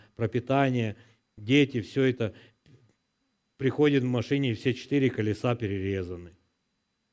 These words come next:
Ну, одно там заменил, запаску поехал. А когда четыре колеса, это деньги, это время. Ты потерял деньги, не заработал, семья страдает. Где-то он выкручивался, подожгли машину, машина стояла возле окон детской комнаты.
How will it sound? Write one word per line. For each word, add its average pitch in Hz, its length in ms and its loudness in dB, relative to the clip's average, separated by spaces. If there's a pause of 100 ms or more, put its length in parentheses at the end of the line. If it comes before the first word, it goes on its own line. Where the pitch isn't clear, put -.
(280)
Ну, 139 180 4
одно 156 280 8
там 123 200 2
заменил, 127 400 2
запаску 113 480 -2
поехал. 107 500 -2 (360)
А 120 80 -10
когда 147 240 4
четыре 147 400 4
колеса, 127 480 0
это 127 160 0
деньги, 131 480 4
это 123 200 2
время. 131 460 4 (320)
Ты 147 100 0
потерял 151 480 4
деньги, 135 300 0
не 135 160 0
заработал, 143 540 2
семья 143 380 -2
страдает. 120 580 -4 (640)
Где-то 165 240 4
он 160 100 4
выкручивался, 156 800 2 (680)
подожгли 147 420 4
машину, 156 460 0
машина 143 340 0
стояла 131 520 2 (380)
возле 117 280 -2
окон 127 320 -2
детской 120 340 -2
комнаты. 101 640 -6